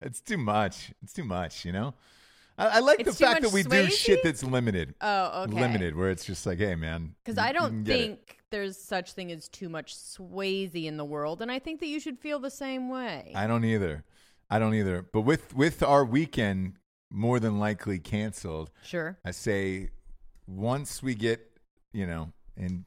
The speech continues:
Speaker 1: in two months, once we get everything back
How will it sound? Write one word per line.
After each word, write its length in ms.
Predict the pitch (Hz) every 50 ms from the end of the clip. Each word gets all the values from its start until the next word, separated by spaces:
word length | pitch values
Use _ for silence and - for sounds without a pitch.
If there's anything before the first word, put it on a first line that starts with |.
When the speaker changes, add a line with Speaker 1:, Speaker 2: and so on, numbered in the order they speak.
| - -
Speaker 1:
in 200 | - 101 104 101
two 240 | - - - 208 190
months, 400 | 170 143 117 95 98 104 - -
once 200 | 107 104 101 -
we 60 | 123
get 140 | 98 107 107
everything 340 | 104 98 104 101 101 95 90
back 420 | 78 95 87 82 82 - - -